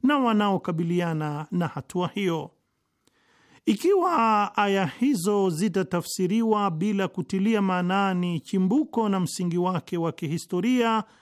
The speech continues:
na kiutamaduni, zinaweza kupelekea mtu kuhalalisha na kutetea vitendo vya uchokozi,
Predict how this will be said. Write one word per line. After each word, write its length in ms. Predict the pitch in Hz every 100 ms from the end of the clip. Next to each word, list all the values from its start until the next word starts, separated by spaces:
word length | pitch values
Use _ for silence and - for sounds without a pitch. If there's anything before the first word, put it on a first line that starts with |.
| _ -
na 240 | 208 381
kiutamaduni, 1120 | 381 226 196 196 185 156 190 170 160 151 147 - _ _ _ _
zinaweza 600 | - 92 135 180 160 175
kupelekea 680 | 160 185 180 - 202 190
mtu 340 | 208 208 - 196
kuhalalisha 1000 | 214 - 202 202 202 220 - 226 208 202 - _ _ _
na 300 | 160 180 339
kutetea 960 | - 220 180 196 190 226 208 185 175 165
vitendo 600 | 143 190 - 214 185 165
vya 160 | 151 156
uchokozi, 840 | 151 196 - 220 196 202 214